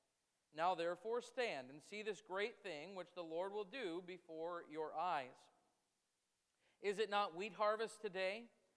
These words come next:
I will call unto the Lord, and He shall send thunder and rain, that ye may perceive and see that your wickedness is great which ye have done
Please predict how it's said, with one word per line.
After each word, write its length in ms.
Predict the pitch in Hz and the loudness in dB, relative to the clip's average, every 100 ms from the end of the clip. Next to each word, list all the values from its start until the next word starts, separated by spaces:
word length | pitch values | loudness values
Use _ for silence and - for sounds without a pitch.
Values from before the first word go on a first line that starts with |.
| _ _ 135 | _ _ 4
I 120 | 170 | 6
will 160 | 202 | 6
call 380 | 202 202 202 226 | 4 8 8 8
unto 140 | 233 226 | 4 2
the 80 | |
Lord, 380 | 226 220 233 196 | 2 4 6 4
and 120 | 147 147 | 0 -6
He 160 | 220 | -8
shall 220 | 233 214 | -4 -4
send 280 | 190 175 143 143 | -2 -4 -4 -6
thunder 440 | 185 220 240 240 240 | -4 -2 2 2 2
and 240 | 208 220 185 | -2 -4 -4
rain, 360 | 185 156 123 117 - _ _ _ - | -2 -2 -4 -12 -20 _ _ _ -18
that 120 | 127 | -8
ye 100 | 196 | -2
may 180 | 233 202 | 0 -2
perceive 640 | - 185 - 254 262 160 | -4 -8 -6 -4 -2 -2
and 120 | 151 | -6
see 380 | 143 - 247 175 | -10 -6 -4 -4
that 160 | 139 151 | -4 -6
your 140 | 156 | -6
wickedness 600 | 151 196 240 233 208 208 | -4 -2 0 -2 -4 -8
is 140 | 180 143 135 | -8 -12 -8
great 360 | 170 214 165 151 | -2 0 0 -2
which 220 | 156 - | -10 -6
ye 60 | |
have 180 | 190 185 | -6 -4
done 400 | 156 156 143 165 | 0 2 0 -4